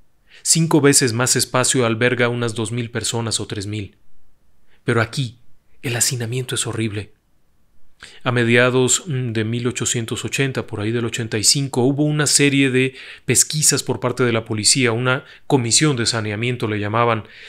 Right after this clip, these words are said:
en donde encontraron cosas como diez personas en un cuarto, con tres cerdos.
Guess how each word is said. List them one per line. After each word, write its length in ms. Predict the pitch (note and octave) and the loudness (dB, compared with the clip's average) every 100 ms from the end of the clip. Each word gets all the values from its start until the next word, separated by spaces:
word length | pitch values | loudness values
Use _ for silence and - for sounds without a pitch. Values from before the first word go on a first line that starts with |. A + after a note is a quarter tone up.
| - | -4
en 120 | C3+ B2 | -2 2
donde 240 | B2+ A#2 | 2 0
encontraron 540 | A2+ A#2 A2+ C3+ C#3 | -2 -4 0 0 -2
cosas 360 | C3+ C#3 D3 C#3 | 0 2 2 2
como 380 | - B2 B2 C3+ | 0 -2 -4 -4
diez 300 | C3 B2 C3 | -2 -2 -2
personas 520 | C#3+ A#2+ C3+ B2+ A#2 | -2 -2 -2 -2 -2
en 100 | A2+ | -2
un 120 | A#2+ | -6
cuarto, 540 | A#2+ B2 A#2 A#2+ F#2+ - _ - _ _ _ _ - | -2 0 0 -2 -12 -14 _ -20 _ _ _ _ -6
con 200 | A2+ A2+ | -6 -2
tres 160 | A#2+ | -2
cerdos. 640 | - A2+ A2+ G2 F2 - | 0 0 -2 -6 -10 -12